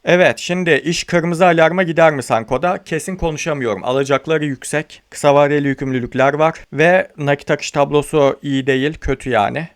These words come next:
Peki o zaman ya bu firma net borç nasıl eksi çıkabiliyor? Kasadaki parası nasıl daha fazla olabiliyor? Çünkü bu borcu etkileyen burada banka borçları. Yani ticari borcu çok olabilir ama o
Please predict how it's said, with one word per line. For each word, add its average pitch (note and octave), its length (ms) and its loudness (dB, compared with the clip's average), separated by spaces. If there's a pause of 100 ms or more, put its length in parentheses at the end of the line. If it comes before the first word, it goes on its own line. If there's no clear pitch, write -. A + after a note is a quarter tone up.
(180)
Peki A3 280 2
o A3+ 120 2
zaman G#3+ 260 0
ya D3 260 0
bu D#3+ 80 -2
firma G#3+ 300 0
net F#3 280 0
borç G3+ 200 0
nasıl C#3+ 220 -4
eksi F#3 300 -4
çıkabiliyor? B2+ 460 0
Kasadaki D3+ 440 -2
parası D#3 400 -2
nasıl E3+ 260 -2
daha D3 140 2
fazla A#2 360 -4
olabiliyor? A2 540 0 (360)
Çünkü E3+ 400 -2
bu F#3+ 300 4 (180)
borcu C#3+ 440 2
etkileyen D3 600 0
burada D#3+ 360 0
banka D#3+ 340 0
borçları. - 480 -4
Yani B2 240 0
ticari C#3+ 500 0
borcu D3 540 -2 (100)
çok C#3+ 260 -2
olabilir C#3 440 0
ama C#3 200 0
o D#3+ 280 0